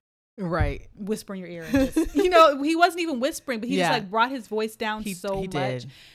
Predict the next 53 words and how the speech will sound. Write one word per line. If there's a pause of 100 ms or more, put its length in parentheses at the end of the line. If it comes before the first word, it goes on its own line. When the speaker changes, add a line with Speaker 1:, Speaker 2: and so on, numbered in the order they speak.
(320)
Speaker 2:
I
can't
even
explain
it,
but
it
was
Speaker 1:
This
one
Speaker 2:
amazing.
Speaker 1:
was
more
on
the
same
level.
Like,
he
kept
his
lev-, (120)
his,
Speaker 2:
Right.
Speaker 1:
his
volume
at
the
same
level,
Speaker 2:
Yeah.
Speaker 1:
the
cadence
at
the
same
level. (360)
There
wasn't
much
variance,
Speaker 2:
Mm-hmm. (180)
Speaker 1:
which, (200)
I
mean,
that's
probably
what
he
was
going
for. (120)
Speaker 2:
Right.